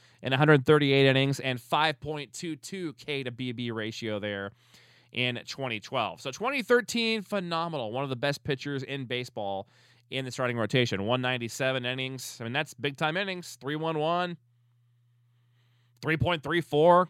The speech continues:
K to B B. Guys that throw strikes and, uh, you know, I love it. Two thousand twelve, ten and one, one point five seven.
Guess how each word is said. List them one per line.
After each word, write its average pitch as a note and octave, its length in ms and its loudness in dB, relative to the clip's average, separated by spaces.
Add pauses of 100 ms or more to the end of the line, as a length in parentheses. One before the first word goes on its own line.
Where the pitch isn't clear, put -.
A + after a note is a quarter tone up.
(200)
K D#3 180 2
to D#3+ 100 0
B E3 200 -4
B. E3 260 -2
Guys D3+ 300 0
that C#3 120 -8
throw D#3+ 160 6
strikes D3+ 500 2
and, B2 280 -10 (400)
uh, - 60 -18 (360)
you D#3+ 120 -8
know, D3 80 -6
I - 680 -16
love A2+ 280 -6
it. - 80 -10 (340)
Two D#3 140 0
thousand D#3 260 0
twelve, D3 400 -2
ten C#3+ 220 -4
and C#3 160 -4
one, C3+ 240 0
one C3+ 140 0
point C3 260 -2
five A#2 280 0
seven. G2 360 -10